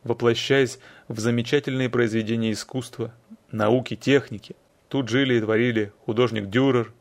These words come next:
скульптор Крафт, поэт и композитор Ганс Сакс. Нюрнберг издавна снабжал всю Европу компасами и измерительными приборами. Наконец, часы, обыкновенные карманные часы, были впервые сделаны здесь,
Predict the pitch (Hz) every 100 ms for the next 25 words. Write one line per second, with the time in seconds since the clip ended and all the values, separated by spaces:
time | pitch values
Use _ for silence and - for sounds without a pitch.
0 | - - 143 123 123 - - 117 127 117
1 | - - 110 120 131 117 110 110 107 117
2 | 113 104 _ _ 117 113 110 - - -
3 | - 101 - - _ - - 117 160 160
4 | 147 156 - 170 156 156 147 127 107 -
5 | - 120 120 123 - 139 120 123 139 -
6 | 120 - 151 147 123 117 120 101 104 117
7 | 107 113 120 120 110 113 104 113 113 110
8 | 98 95 - _ _ 117 117 120 120 -
9 | - _ - 123 113 - 170 117 - 113
10 | 113 117 139 175 160 147 139 156 156 147
11 | - 123 180 123 - _ _ - 127 131
12 | 120 123 117 135 127 107 101 123 120 113
13 | 107 95 - 95 104 131 117